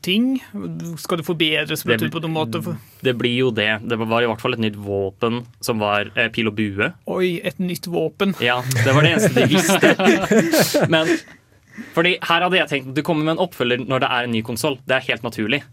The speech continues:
Speaker 2: Eh, fordi da vil man ha det spillet på den konsolen.
Speaker 1: Ja.
Speaker 2: Men hvis vi allerede har Splatoon på Switch, hvorfor skal vi ha et til Splatoon på Switch?
Speaker 1: På grunn av et nytt våpen.
Speaker 2: Ja, på grunn av et nytt våpen.
Speaker 1: <laughs> Ja.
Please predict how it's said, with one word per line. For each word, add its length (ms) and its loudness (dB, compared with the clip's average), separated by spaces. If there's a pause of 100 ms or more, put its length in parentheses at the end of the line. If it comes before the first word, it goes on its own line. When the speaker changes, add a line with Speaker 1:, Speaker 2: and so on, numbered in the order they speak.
(200)
Speaker 2:
Eh, 500 0
fordi 400 -2
da 380 0
vil 200 -2
man 160 -2
ha 320 0
det 160 -2
spillet 320 -6
på 160 -6
den 240 -2
konsolen. 460 -2 (400)
Speaker 1:
Ja. 220 -4
Speaker 2:
Men 500 0
hvis 400 -4
vi 180 0
allerede 320 0
har 160 0
Splatoon 400 -6
på 100 -8
Switch, 300 -4
hvorfor 320 -6
skal 160 -4
vi 80 -8
ha 240 -10 (140)
et 180 -14
til 240 -14
Splatoon 560 -10
på 80 -10
Switch? 300 -8 (220)
Speaker 1:
På 180 -6
grunn 100 0
av 80 0
et 80 -4
nytt 240 -4
våpen. 300 -2 (240)
Speaker 2:
Ja, 160 0 (240)
på 160 -2
grunn 100 2
av 80 2
et 80 0
nytt 80 0
våpen. 360 0
Speaker 1:
<laughs> 120 -2
Ja. 60 0